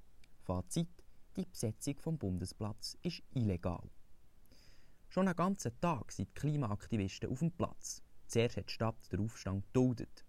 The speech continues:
dann aber, nach zunehmendem Druck von National- und Ständerat, den Aktivistinnen und Aktivisten ein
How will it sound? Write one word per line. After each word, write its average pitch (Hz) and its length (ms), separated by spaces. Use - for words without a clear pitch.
dann 113 280
aber, 123 360
nach - 280
zunehmendem 117 640
Druck 120 320
von - 160
National- 98 500
und - 160
Ständerat, 107 720
den 151 100
Aktivistinnen 120 840
und 123 160
Aktivisten 107 680
ein 165 100